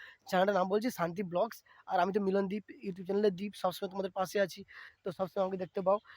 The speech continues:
সমস্ত জায়গায় আমার, আমার ভিডিও দেখতে পাও। তো আমি সবসময় থাকি। তো তোমাদের আশীর্বাদ, তোমাদের ভালোবাসায় আজকে তিন বছর পর তো সাকসেস পেলাম। তো আগের ব্লগে আলোচনা করেছি। তো যাই হোক, আর বেশি কিছু বলবো না। উম, তো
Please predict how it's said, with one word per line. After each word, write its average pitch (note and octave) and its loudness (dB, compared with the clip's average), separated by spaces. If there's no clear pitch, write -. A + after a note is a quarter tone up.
সমস্ত F#3 -4
জায়গায় F#3 0
আমার, F#3+ 2
আমার F#3 0
ভিডিও F3+ -4
দেখতে F3+ -6
পাও। F#3 2
তো F3 0
আমি E3 0
সবসময় F3 -6
থাকি। E3+ -4
তো F#3 0
তোমাদের G3 4
আশীর্বাদ, F#3+ 4
তোমাদের F3+ 0
ভালোবাসায় F3 2
আজকে E3+ -4
তিন F3 -6
বছর F3 -4
পর G3 -4
তো G3 -8
সাকসেস - -10
পেলাম। F3+ 0
তো G3 6
আগের F3 4
ব্লগে F3+ 6
আলোচনা E3 0
করেছি। E3+ -6
তো G#3 -2
যাই F#3+ 6
হোক, A3 10
আর F#3 4
বেশি F3+ -4
কিছু F#3 -6
বলবো F#3+ 0
না। C4 8
উম, F#3 0
তো F#3+ 0